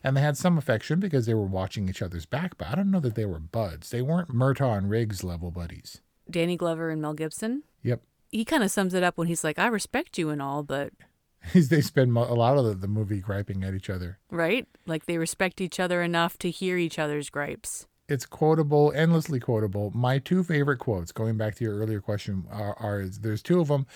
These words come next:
Speaker 1: and it's one, what you say at parties or in social gatherings where it's time to make your exit and you don't know what to say. For a while, it was Good Will Hunting,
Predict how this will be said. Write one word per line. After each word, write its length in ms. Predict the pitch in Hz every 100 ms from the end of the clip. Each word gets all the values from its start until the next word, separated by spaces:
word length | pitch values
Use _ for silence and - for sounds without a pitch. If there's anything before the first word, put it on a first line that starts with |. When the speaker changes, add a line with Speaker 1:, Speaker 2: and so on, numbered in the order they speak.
| - - -
Speaker 1:
and 160 | 117
it's 200 | 117 -
one, 400 | 123 127 135 139
what 160 | 120 120
you 100 | 107
say 400 | - 120 123 127
at 200 | 110 98
parties 480 | - 120 139 160 151
or 180 | 117 110
in 100 | 101
social 320 | 127 120 127
gatherings 640 | 107 107 117 143 170 196 - - -
where 220 | 120 113 107
it's 160 | -
time 260 | - 120 120
to 60 | 113
make 220 | 117 117
your 100 | 113
exit 340 | 104 110 151 120
and 80 |
you 120 | 110 113
don't 140 | 117
know 120 | 107
what 180 | 107 117
to 80 | 107
say. 380 | - 107 131 196 _ - _
For 200 | - 135
a 80 | 127
while, 320 | 120 147 151
it 80 | 131
was 140 | 110
Good 180 | 98 127
Will 160 | 123 120
Hunting, 400 | 120 123 143 185